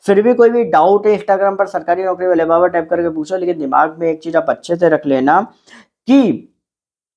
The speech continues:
एक अप्रैल के बाद आपका सेंट्रल लेवल का सर्टिफिकेट, अगर आपका एसएससी फॉर्मेट जो है वो आपका एसएससी वाले में बनवाया है तो भी चल जाएगा, इसमें भी सेम वही फॉर्मेट है। दिमाग में एक चीज़ रख लें,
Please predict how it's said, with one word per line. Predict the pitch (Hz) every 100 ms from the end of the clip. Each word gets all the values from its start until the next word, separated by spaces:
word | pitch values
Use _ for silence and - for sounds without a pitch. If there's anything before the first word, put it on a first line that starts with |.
| _ _ _ -
एक | 185 240 240
अप्रैल | - 202 202
के | 208 214 127
बाद | 139 175 175 147 -
आपका | 240 - - 196
सेंट्रल | - - 196 208 240 233
लेवल | 220 208
का | 208
सर्टिफिकेट, | 180 180 180 175 165
अगर | 156 156 185
आपका | 180 185
एसएससी | 165 151 - 180
फॉर्मेट | - 151 151 185 180
जो | 175
है | 175
वो | 170
आपका | 160 170
एसएससी | 160 143 175
वाले | 165 165 165
में | 165
बनवाया | 165 156 160
है | 160
तो | 143
भी | 147
चल | 156 156
जाएगा, | 156 156 156 160
इसमें | 160 - 160
भी | 165
सेम | 160 156 156
वही | 160
फॉर्मेट | 160 147 143 156 151
है। | 175 - - - 143
दिमाग | 156 175 196
में | 208
एक | 196 190
चीज़ | 190
रख | 180 170
लें, | 185